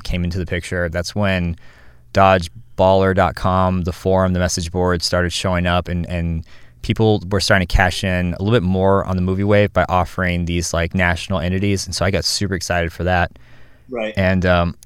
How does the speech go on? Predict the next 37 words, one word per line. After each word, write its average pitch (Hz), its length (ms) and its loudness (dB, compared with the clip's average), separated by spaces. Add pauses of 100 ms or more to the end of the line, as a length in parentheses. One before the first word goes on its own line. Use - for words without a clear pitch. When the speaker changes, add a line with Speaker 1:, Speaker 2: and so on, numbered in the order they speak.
(320)
Speaker 2:
So 160 220 0
by 147 160 6
then, 151 220 -4
you 151 80 -2
guys 139 220 0
already 127 220 0
have 123 220 0
two, 147 300 -4
two - 200 -8
years 127 360 -4
of 117 280 -4
experience 113 560 -8
under 101 160 -12
your 95 140 -12
belt, 92 280 -12
roughly. 92 360 -14 (200)
Speaker 1:
Yeah, 98 240 4
at 85 80 -4
least, 117 320 0
at 127 40 -4
least 127 180 0
of 104 80 -2
dodgeball 90 420 2
experience. 87 640 -2
And 95 160 -2
then 90 360 0 (140)
th-, - 120 -10 (140)
I 113 60 0
think 151 160 -4
there 151 60 0
was 123 120 0
one 117 160 2
tournament 113 260 0
that 107 60 2
we 101 100 0
had, 98 400 2 (360)
um, 85 560 0